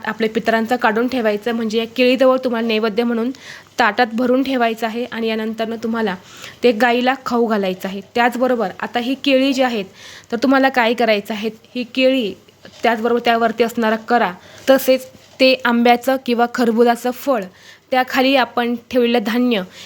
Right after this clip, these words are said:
हे सगळं तुम्हाला दान करायचं आहे. आता दान तुम्ही कोणत्याही व्यक्तीला करू शकतात. खरं तर हे दान आपल्या घरामध्ये जी सुवासीन जेवायला येते, तर त्या व्यक्तीला हे दान केलं जातं.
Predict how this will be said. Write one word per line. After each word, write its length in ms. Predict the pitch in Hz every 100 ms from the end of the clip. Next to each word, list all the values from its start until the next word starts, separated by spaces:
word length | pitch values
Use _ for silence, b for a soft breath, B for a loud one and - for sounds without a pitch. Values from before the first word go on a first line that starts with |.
| B
हे 80 | 254
सगळं 480 | 262 262 190 208 269 302
तुम्हाला 340 | 285 254 240
दान 320 | 226 214 202
करायचं 400 | 208 202 190 185
आहे. 180 | 190 185 - B B B -
आता 240 | 220 262
दान 300 | 214 254 277
तुम्ही 200 | 269 269
कोणत्याही 380 | 269 254 240 262
व्यक्तीला 320 | 247 247 233
करू 260 | 226 226 226
शकतात. 420 | 226 - 220 208 -
खरं 160 | 262 247
तर 80 | 269
हे 200 | 254 262
दान 320 | 220 240 226 247
आपल्या 300 | - 214 240
घरामध्ये 540 | 240 240 220 220 202 190 196
जी 120 | 233
सुवासीन 580 | - 247 247 247 277 262
जेवायला 320 | 247 226 226
येते, 200 | 220 190
तर 60 | 208 208
त्या 160 | 233
व्यक्तीला 400 | 226 220 220 247
हे 140 | 254 247
दान 280 | 214 202 214
केलं 260 | 214 202
जातं. 340 | 196 190 190